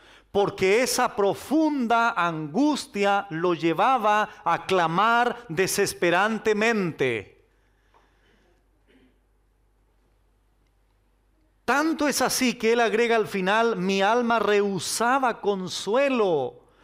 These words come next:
Mi alma rehusaba ser consolada. No había forma de tener paz.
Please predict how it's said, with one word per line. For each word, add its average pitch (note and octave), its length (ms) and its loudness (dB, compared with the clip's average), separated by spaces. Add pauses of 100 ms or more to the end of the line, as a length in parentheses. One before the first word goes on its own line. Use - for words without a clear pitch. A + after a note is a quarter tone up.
(240)
Mi F#3+ 240 0
alma B3+ 320 2
rehusaba A3 720 0
ser A#3+ 260 -2
consolada. G#3+ 840 0 (280)
No A3 500 2
había A3+ 400 2
forma B3 500 0
de G#3+ 120 2
tener G3+ 480 -2
paz. C4 340 0